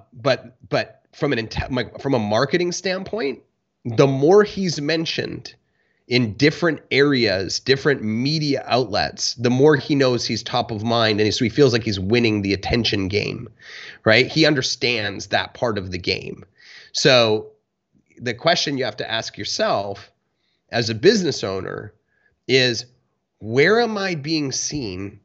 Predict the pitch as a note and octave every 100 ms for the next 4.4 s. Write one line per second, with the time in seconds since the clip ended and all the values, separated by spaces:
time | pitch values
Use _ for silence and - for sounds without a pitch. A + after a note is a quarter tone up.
0 | - A#2 A#2 - C3+ C3+ A2+ A#2 - -
1 | - - A2+ A2+ F#3+ A3 - C3 - D#3
2 | E3+ D#3 C3 G2 - - D3+ - G2+ F#2+
3 | G#2 B2+ C#3+ D3 C3 A#2+ B2 A2+ G#2 -
4 | G#2+ G#2 F#2+